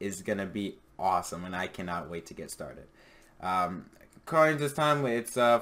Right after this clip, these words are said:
three and a half hours away from a new year, so hopefully you guys enjoy your time with your family, your friends, and ring in a new year. And, uh, yeah, thank you, thank you so much,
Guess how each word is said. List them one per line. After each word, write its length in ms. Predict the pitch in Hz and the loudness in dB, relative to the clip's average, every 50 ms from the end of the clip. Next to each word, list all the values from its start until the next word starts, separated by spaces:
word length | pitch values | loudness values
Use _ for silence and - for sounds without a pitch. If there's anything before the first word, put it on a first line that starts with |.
| - - | 2 -4
three 140 | - 147 151 | -2 0 2
and 80 | 143 135 | 2 4
a 40 | |
half 180 | 135 135 131 131 | 4 4 4 6
hours 260 | 127 127 131 127 117 | 6 6 6 4 4
away 300 | 123 123 127 127 127 127 | 4 4 4 6 4 4
from 220 | 127 - 127 123 120 | 2 0 0 2 2
a 20 | |
new 220 | 117 120 127 131 131 | 2 2 4 4 4
year, 320 | 127 120 123 127 123 123 | 4 4 4 4 4 2
so 380 | 120 - - 120 117 113 117 113 | 0 2 6 8 8 8 8 6
hopefully 340 | 117 123 127 123 - 131 123 | 4 2 0 0 0 -2 0
you 180 | 123 117 113 | 0 0 2
guys 300 | 120 120 120 120 117 113 | 4 4 6 4 4 0
enjoy 680 | - 117 117 113 107 101 107 120 120 123 120 120 120 - - - - - | 0 0 0 0 0 0 0 2 4 4 4 2 0 -2 -6 -18 -12 -4
your 120 | - 117 113 | -2 -2 -2
time 280 | - 120 120 117 113 | 2 2 2 2 2
with 160 | 113 113 - | 0 -2 -2
your 80 | 113 107 | -2 -4
family, 400 | - - 107 110 110 110 110 110 | -2 0 -2 0 0 0 -2 -2
your 140 | 107 101 98 | -2 -2 -2
friends, 400 | - 110 107 107 107 104 - - - - - - - | -2 0 0 0 0 -2 -6 -12 -18 -20 -20 -14 -6
and 220 | - 110 110 110 | -2 0 2 2
ring 160 | 127 151 165 170 | 4 4 4 4
in 80 | 165 | 2
a 80 | 160 156 | 2 2
new 160 | 156 165 170 | 2 2 2
year. 420 | 165 160 160 143 117 98 90 - - | 4 4 6 6 6 6 4 0 0
And, 340 | 104 110 113 113 113 113 113 | 2 2 4 4 4 2 2
uh, 380 | 110 110 110 110 110 107 101 - - - _ _ - - | 2 4 4 4 4 2 2 -2 -4 -14 _ _ -18 -6
yeah, 260 | - 120 123 107 92 - - - - | 0 2 4 4 4 2 -2 -6 -2
thank 260 | 131 131 131 127 131 | 0 2 2 0 0
you, 220 | 131 123 120 117 117 - - - | 0 0 0 0 -4 -10 -10 -4
thank 300 | 120 120 120 117 - 117 | -2 -2 -2 -2 -2 -2
you 100 | 113 110 | -2 -2
so 300 | - - 113 110 110 104 | -2 -2 0 0 0 0
much, 400 | 104 98 98 98 - - - | 2 2 0 0 -2 -6 -14